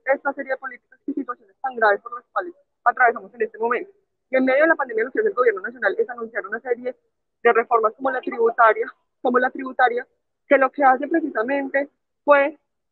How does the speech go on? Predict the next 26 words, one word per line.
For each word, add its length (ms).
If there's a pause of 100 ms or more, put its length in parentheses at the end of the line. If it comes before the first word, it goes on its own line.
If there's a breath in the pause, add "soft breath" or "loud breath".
(420)
que 60
la 140
gente 280
saliera 400
a 20
las 240
calles, 380 (400)
que 100
nosotros 360
los 140
jóvenes, 360 (120)
y 80
las 160
mujeres 520
y 40
los 120
demás 180
sectores 380
que 80
te 80
he 20
mencionado, 460 (260)
saliéramos 440
a 40
las 140
calles 260